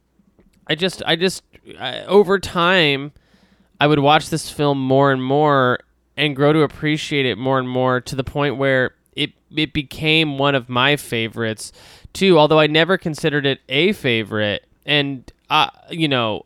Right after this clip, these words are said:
it's still not my favorite of all of Paul Thomas Anderson's movies. Um, I think that this one grows on you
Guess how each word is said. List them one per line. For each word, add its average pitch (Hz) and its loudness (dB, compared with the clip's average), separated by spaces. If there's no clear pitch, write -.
it's 151 -10
still 202 0
not 160 2
my 120 0
favorite 101 -4
of 113 -2
all 110 0
of 98 -10
Paul 110 -4
Thomas 104 -8
Anderson's 104 -10
movies. 123 0
Um, 135 -2
I 165 4
think 190 -4
that 165 -4
this 190 -2
one 202 -2
grows 143 2
on 135 -2
you 131 2